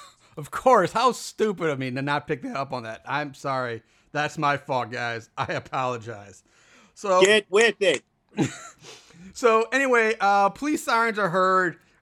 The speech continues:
Speaker 1: uh, and Clint Howard, he skedaddles down the alley-, uh, down the alleyway.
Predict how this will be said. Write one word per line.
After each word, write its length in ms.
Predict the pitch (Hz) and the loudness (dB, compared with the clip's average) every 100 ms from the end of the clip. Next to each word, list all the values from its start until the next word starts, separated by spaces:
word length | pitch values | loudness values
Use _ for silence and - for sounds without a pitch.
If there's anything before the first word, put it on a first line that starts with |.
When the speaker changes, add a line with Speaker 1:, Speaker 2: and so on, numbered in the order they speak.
| _ | _
Speaker 1:
uh, 400 | 160 170 165 160 160 | 0 4 4 2 0
and 220 | 170 165 | -4 -4
Clint 240 | - 214 | -4 -2
Howard, 300 | 196 185 170 | 2 4 2
he 140 | 190 180 | -2 -6
skedaddles 580 | - 196 165 156 160 147 | -6 -2 2 4 4 2
down 200 | 151 143 | -2 -2
the 80 | |
alley-, 300 | 131 139 139 143 - | -4 -4 -4 -8 -6
uh, 120 | 139 131 | -6 -4
down 200 | 135 135 | -4 -4
the 80 | 117 | -4
alleyway. 540 | 123 120 117 117 | -6 -6 -6 -8